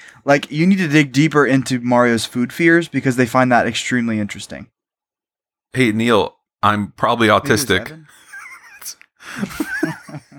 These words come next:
Speaker 2: It's like textures mostly, man. We don't need a whole episode
Speaker 1: <laughs>
Speaker 2: into how I'm, like, probably on the spectrum, but afraid to say it
Speaker 1: The
Speaker 2: out loud.
Speaker 1: episode, the episode was my idea.
Speaker 2: <laughs> Yeah.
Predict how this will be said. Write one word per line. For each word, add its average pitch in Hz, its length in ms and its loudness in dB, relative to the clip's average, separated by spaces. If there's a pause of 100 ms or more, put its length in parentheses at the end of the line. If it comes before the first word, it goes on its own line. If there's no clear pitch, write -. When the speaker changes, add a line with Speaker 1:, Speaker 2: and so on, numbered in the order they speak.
(380)
Speaker 2:
It's - 200 -4
like - 160 0
textures - 440 -2
mostly, 120 340 2
man. 117 260 2
We 131 60 4
don't 156 160 4
need 165 80 6
a 139 60 2
whole 139 180 4
episode 123 600 2 (160)
Speaker 1:
<laughs> - 180 -12
Speaker 2:
into 131 160 0
how 120 300 0
I'm, 113 80 0
like, 113 240 -2 (500)
probably 123 460 2
on 117 140 2
the 113 60 -2
spectrum, 113 720 0
but 123 80 4
afraid 117 300 2
to 113 80 0
say 110 240 -2
it 95 160 -2
Speaker 1:
The 117 60 0
Speaker 2:
out 110 120 0
loud. 107 160 0
Speaker 1:
episode, 123 220 -2 (340)
the 160 80 -2
episode 147 360 -4
was 107 120 -16
my 107 240 -14
idea. 87 380 -14
Speaker 2:
<laughs> - 80 -20
Yeah. 160 220 0